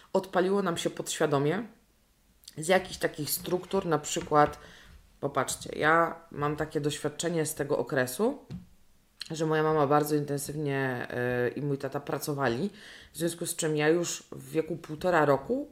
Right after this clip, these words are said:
chodziłam do żłobka, y, i to jest taka rodzinna w ogóle historia, że moja mama jak mnie zostawiała w tym żłobku, to ja zawsze tak bardzo płakałam, że ona pracowała jako nauczyciel w szkole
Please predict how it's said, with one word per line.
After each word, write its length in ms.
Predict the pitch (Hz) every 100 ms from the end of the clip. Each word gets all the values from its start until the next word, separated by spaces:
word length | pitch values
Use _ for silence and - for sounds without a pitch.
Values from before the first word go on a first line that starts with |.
| -
chodziłam 440 | 175 165 185 170
do 100 | 151
żłobka, 500 | 139 139 120 - 208
y, 640 | 330 - - - - - 147 147 147 147 147 -
i 140 | 185 165
to 100 | 190
jest 140 | 185
taka 500 | 185 - 165 165 160 - _
rodzinna 840 | 143 156 151 185 262 262 214 170
w 100 | 151
ogóle 280 | 165 160 151
historia, 680 | 151 147 - 143 147 190 269 - - -
że 120 | -
moja 140 | 160 160
mama 200 | 180 190
jak 100 | 165
mnie 100 | 160
zostawiała 480 | 156 147 151 165 151
w 60 |
tym 160 | - 135
żłobku, 400 | 139 170 170 190
to 100 | 175
ja 80 | 147
zawsze 300 | 160 - 151
tak 240 | 208 175
bardzo 300 | 165 156 156
płakałam, 680 | 143 151 139 147 156 233 240
że 80 | 170
ona 140 | 160
pracowała 420 | - 147 151 175
jako 180 | 170 151
nauczyciel 480 | 147 147 - 160 147
w 80 | -
szkole 420 | - 170 165